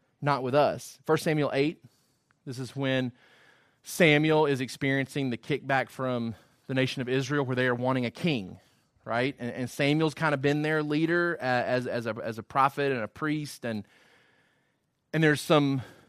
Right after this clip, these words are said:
feelings of rejection on his part, right? And, and, and God steps in, and what does he say?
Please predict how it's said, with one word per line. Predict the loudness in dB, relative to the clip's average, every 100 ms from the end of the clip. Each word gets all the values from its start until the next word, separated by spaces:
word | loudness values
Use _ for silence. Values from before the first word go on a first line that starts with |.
| _ _ _ _ _ _ _ _ _
feelings | 4 4 4
of | 2
rejection | 4 4 4 0
on | -2
his | -2 -4
part, | -6 -10 -12 _ _ _ _ _ _ _ _
right? | -2 -2 0
And, | -4 -2
and, | -4
and | -4 0
God | 2 2
steps | 2 -2 -2
in, | -4
and | -4
what |
does | -4
he | -8
say? | -6 -6